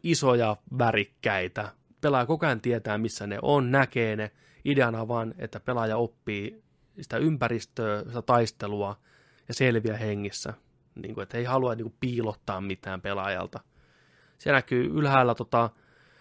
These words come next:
ää, että niinku semmosia niinku alueita, missä on niinku demoneja. Ideana on, että sä tyhjennät ne alueet demoneista. Se näkyy myös piilotettuja paikkoja. Sä näet nekin kartalla,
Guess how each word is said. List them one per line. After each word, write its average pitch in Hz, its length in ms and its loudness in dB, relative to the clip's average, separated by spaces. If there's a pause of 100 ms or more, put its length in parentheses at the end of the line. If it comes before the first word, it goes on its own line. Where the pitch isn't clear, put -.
(960)
ää, 113 440 0 (160)
että - 200 -4 (200)
niinku 120 300 -2
semmosia 117 220 -2
niinku 117 220 -2
alueita, 147 640 6 (200)
missä 120 220 -6
on 107 60 -4
niinku 107 200 -4
demoneja. 120 580 4 (160)
Ideana 127 320 4
on, 110 60 -2
että 104 80 -8
sä 117 60 -8
tyhjennät 117 460 -2
ne 110 60 -4
alueet 110 340 0
demoneista. 107 640 -4 (140)
Se 127 140 -6
näkyy 110 260 -6
myös - 160 -10 (100)
piilotettuja 151 600 0
paikkoja. 120 680 2 (600)
Sä 131 80 2
näet 120 160 2
nekin 156 260 0
kartalla, 110 540 2